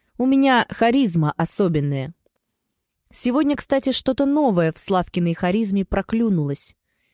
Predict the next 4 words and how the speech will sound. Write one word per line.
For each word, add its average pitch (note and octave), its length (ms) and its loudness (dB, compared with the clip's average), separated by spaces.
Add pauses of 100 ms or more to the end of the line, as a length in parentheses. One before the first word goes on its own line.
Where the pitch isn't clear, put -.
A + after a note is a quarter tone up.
(240)
Непривычное G3 840 2
что-то. D3 600 -6 (500)
Ага, F3+ 500 2 (160)
понятно. G#3+ 680 0